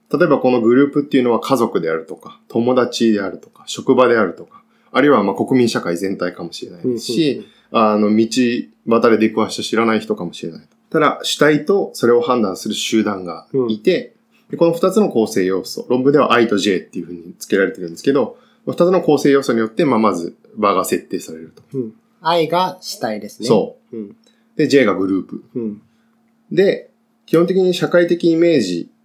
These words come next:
Speaker 1: というのは、の付与っていうのは、主体が何かの行為をすると。
Speaker 2: うん。
Speaker 1: で、それが、あの、参照されるグループ、そのしゅ-、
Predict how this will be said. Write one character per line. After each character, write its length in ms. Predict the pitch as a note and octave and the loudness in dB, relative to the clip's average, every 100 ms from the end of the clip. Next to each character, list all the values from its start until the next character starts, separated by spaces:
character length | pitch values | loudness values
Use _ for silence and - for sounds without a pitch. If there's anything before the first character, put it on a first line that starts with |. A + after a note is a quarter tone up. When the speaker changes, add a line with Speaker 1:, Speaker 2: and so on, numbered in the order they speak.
| _ - | _ -6
Speaker 1:
と 100 | A#2 | 2
い 100 | A#2 | 4
う 20 | A2 | 4
の 140 | F#2+ | 2
は、 320 | A2+ F2 - _ _ _ | 2 0 -6 _ _ _
の 80 | A#2+ | -6
付 120 | - | 2
与 180 | A#2+ D#2+ | 2 2
っ 260 | - _ - | -6 _ -4
て 80 | G#2 | -2
い 20 | |
う 40 | |
の 120 | F#2+ | 0
は、 280 | A#2 A2+ - _ _ _ _ | 0 -2 -4 _ _ _ _
主 140 | - | -4
体 220 | D#3+ D3+ D#3+ | 2 4 4
が 100 | D3+ | 2
何 180 | D3 | 2
か 120 | C3+ G2+ | 0 -4
の 60 | |
行 280 | - G#2+ F#2+ | -6 -4 -2
為 80 | E2+ | -2
を 80 | - | -6
す 160 | - | -6
る 100 | F2+ | -6
と。 140 | - _ _ | -8 _ _
Speaker 2:
う 40 | B2 | -10
ん。 160 | A2+ - _ _ _ _ _ - | -10 -16 _ _ _ _ _ -6
Speaker 1:
で、 80 | C3 | 0
そ 140 | D3 | 2
れ 120 | D3 | 2
が、 360 | F3 F3 - - _ | 2 0 -2 -8 _
あ 240 | G#2+ G2+ F#2+ | -4 -4 -2
の、 160 | G#2 | -4
参 280 | - D#3 E3+ | 0 2 2
照 140 | F3+ | 2
さ 140 | E3+ E3 | 2 2
れ 100 | D#3 | 2
る 120 | C3+ | 0
グ 160 | G#2+ A#2+ | 2 4
ル 220 | C3 A2+ | 4 2
ー 20 | |
プ、 140 | F#2 - | -4 -4
そ 120 | G#2+ | -4
の 120 | F#2+ | -4
し 320 | - - | -6 -10
ゅ-、 40 | - | -14